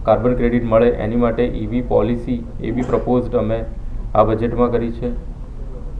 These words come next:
લોકોને પોતાની ઘરની બાજુમાં, અ,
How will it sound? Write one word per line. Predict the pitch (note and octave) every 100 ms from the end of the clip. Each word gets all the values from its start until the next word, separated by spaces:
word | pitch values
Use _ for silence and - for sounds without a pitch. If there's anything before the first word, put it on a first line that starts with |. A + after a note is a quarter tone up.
| - A2+
લોકોને | A#2 A#2+ C#3+ C#3+
પોતાની | C3+ A#2 B2+ B2+
ઘરની | A#2+ A#2 A#2 A#2+
બાજુમાં, | A2+ G#2 A#2 A#2+ G2+ - - - - - - - -
અ, | A2 G#2+ A2